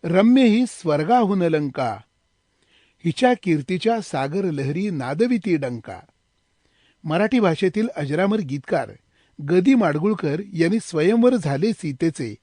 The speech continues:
या नाटकासाठी लिहिलेलं हे पद आपल्यापैकी अनेकांनी ऐकलं असेल.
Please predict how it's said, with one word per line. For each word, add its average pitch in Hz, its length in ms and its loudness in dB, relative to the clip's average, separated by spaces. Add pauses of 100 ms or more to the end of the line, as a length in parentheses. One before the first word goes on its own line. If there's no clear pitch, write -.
(360)
या 196 120 4
नाटकासाठी 196 640 -2
लिहिलेलं 156 320 0
हे 160 100 0 (120)
पद 156 200 -2 (460)
आपल्यापैकी 208 460 0
अनेकांनी 208 440 2
ऐकलं 120 320 -6
असेल. - 280 -20